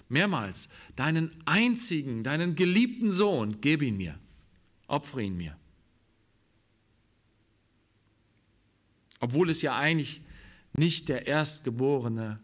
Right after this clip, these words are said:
Abrahams war, da war doch der Ismael. Aber es ist der Erstgeborene Saras. Alles, was zuerst den Mutterschoß durchbricht. Es ist der Erstgeborene Saras.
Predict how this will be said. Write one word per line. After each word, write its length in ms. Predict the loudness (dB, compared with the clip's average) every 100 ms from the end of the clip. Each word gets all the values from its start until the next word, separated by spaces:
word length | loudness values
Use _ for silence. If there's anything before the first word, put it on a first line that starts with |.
| -6
Abrahams 600 | -2 -2 -2 -8 -6 -2
war, 340 | 2 4 2 2
da 160 | 0
war 120 | 0
doch 120 | -2 -2
der 180 | -4
Ismael. 580 | -2 -2 -2 -6 -6 -10 -14 -20 -16 -2
Aber 400 | 0 0 -2 -4
es 140 | -4
ist 180 | -6 -6
der 140 | -8 -6
Erstgeborene 880 | -6 -6 -6 -6 -4 -4 -4 -2
Saras. 800 | -4 -4 -6 -8 -6 -6 -6 -8 -12 -20 -6
Alles, 380 | 0 0 0 -2
was 240 | -2 -2
zuerst 400 | -4 -4 -4 -4
den 160 | -2 0
Mutterschoß 960 | 0 -2 -2 -4 -4 -4 -4 -6 -8 -4
durchbricht. 800 | -4 -4 -10 -10 -10 -12 -18 -20 -20 _ _ _ _ _ _ _ _ _ _ _ _ _ _ _ -10
Es 160 | -6
ist 160 | -4 -4
der 80 | -2
Erstgeborene 760 | -2 -4 -4 -4 -4 -2 -2
Saras. 680 | -2 -4 -6 -6 -8 -10 -16